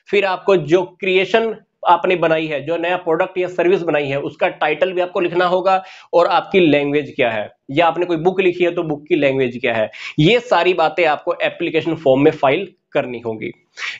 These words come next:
एप्लीकेशन फॉर्म के साथ आपको फीस प्लस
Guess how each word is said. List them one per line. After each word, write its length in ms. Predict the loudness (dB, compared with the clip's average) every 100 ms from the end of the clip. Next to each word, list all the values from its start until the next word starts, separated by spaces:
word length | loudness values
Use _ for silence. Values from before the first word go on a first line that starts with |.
| 2
एप्लीकेशन 540 | 2 0 0 0 -2
फॉर्म 300 | 0 2 2 0
के 140 | -4
साथ 300 | 0 0 0 0
आपको 320 | -2 -2 -6
फीस 480 | 0 2 2 -2 -12 _ _ _ _ _ _
प्लस 360 | 0 0 -2 -6